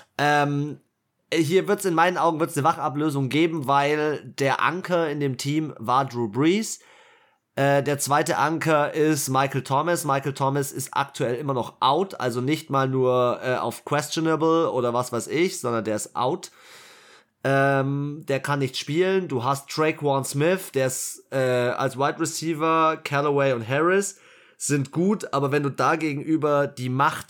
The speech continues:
aus, äh, Tampa Bay stellst, glaube ich nicht, dass sie da,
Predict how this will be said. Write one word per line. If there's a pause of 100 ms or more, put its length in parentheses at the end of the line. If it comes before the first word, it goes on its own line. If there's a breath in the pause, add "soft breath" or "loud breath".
aus,
äh,
Tampa
Bay
stellst, (520)
glaube
ich
nicht,
dass
sie
da,